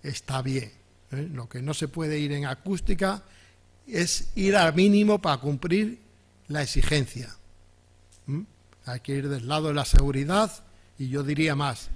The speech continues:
del lado del confort de nuestros clientes, del usuario final. ¿De acuerdo? Y poco más, eh, decirles que en Isover, en la página Isover, pues tenemos muchísima información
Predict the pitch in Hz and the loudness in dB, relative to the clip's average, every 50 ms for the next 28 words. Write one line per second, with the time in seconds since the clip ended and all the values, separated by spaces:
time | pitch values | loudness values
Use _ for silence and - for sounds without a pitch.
0 | - - - 131 127 123 127 135 143 151 170 175 175 156 139 - - 131 135 131 | -6 -6 -8 -10 -10 -8 -6 -4 -2 -2 -2 -2 -2 -2 -4 -6 -6 -8 -8 -8
1 | 123 - - 165 170 185 196 208 226 - - _ _ - - - - - 135 131 | -8 -6 -2 2 2 4 2 2 -2 -10 -18 _ _ -20 -20 -20 -18 -12 -10 -8
2 | 127 127 - - _ _ _ _ _ - - 135 139 147 160 170 170 - - - | -8 -8 -10 -12 _ _ _ _ _ -10 -6 -4 -2 0 0 -2 -2 -4 -6 -4
3 | 165 185 196 190 - - - - - - 139 131 139 156 160 151 139 - - 113 | -2 -2 -2 -2 -4 -6 -6 -6 -4 -4 -4 -2 -2 0 0 0 -2 -4 -6 -12
4 | 110 - - _ _ _ - 143 135 131 139 139 - - 139 135 147 160 170 185 | -14 -14 -20 _ _ _ -10 -8 -6 -6 -6 -6 -6 -6 -6 -6 -4 -4 -4 -4
5 | 175 - - 139 131 147 156 131 117 - - _ - - - - _ _ _ _ | -6 -6 -6 -6 -4 -2 -4 -4 -6 -8 -16 _ -20 -20 -20 -20 _ _ _ _
6 | _ _ _ _ _ _ _ - - - - 123 123 - - 175 180 190 196 196 | _ _ _ _ _ _ _ -20 -20 -16 -14 -14 -12 -10 -8 -6 -6 -6 -6 -8
7 | 196 - _ _ _ - - - - - - - _ - - 151 165 175 175 175 | -10 -14 _ _ _ -20 -20 -20 -20 -20 -20 -20 _ -12 -4 0 2 2 4 4
8 | 175 180 185 175 - - - - - - - - - - - - - - _ - | 4 2 0 -4 -10 -20 -20 -20 -20 -20 -20 -20 -20 -20 -20 -20 -20 -20 _ -20
9 | - - - 175 170 - 196 190 180 196 202 190 165 143 - - - 123 123 131 | -14 -8 -6 -6 -4 0 2 4 6 8 8 8 6 4 -2 -8 -10 -8 -8 -8
10 | 135 127 131 143 - - 165 165 170 185 185 180 151 - - - 160 160 160 160 | -6 -6 -6 -8 -6 -4 -4 -2 0 0 0 0 0 0 0 0 2 2 2 2
11 | 160 190 233 - 147 151 151 147 - - 147 143 165 185 196 180 165 151 143 127 | 0 -2 -4 -4 -4 -2 -2 -2 -4 -4 -2 0 0 2 2 2 0 -2 -2 -2
12 | 156 147 - - 151 151 151 151 135 - - 151 147 165 170 170 170 170 165 - | -4 -4 -4 -4 -4 -4 -2 -4 -4 -4 -4 -4 -2 0 0 0 0 -2 -4 -8
13 | 156 127 - - 147 143 147 151 156 156 143 139 139 135 - - 143 - - 143 | -8 -10 -8 -8 -8 -8 -6 -6 -4 -4 -4 -4 -4 -6 -6 -8 -8 -6 -6 -6
14 | 143 143 143 127 - 151 143 139 151 147 - - 180 175 180 180 190 185 | -4 -4 -6 -6 -4 -6 -4 -2 -2 -2 -2 0 2 2 4 2 2 -2